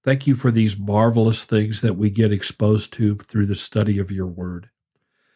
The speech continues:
I thank you for Paul's insight through the leadership of your Holy Spirit and his faithfulness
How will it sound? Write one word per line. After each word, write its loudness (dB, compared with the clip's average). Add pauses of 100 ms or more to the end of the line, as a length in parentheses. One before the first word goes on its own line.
(240)
I -4
thank 0
you 4
for 2
Paul's 2
insight 0
through 0
the -2
leadership 0
of -2
your -2
Holy 2
Spirit 0 (720)
and -2
his 2
faithfulness -2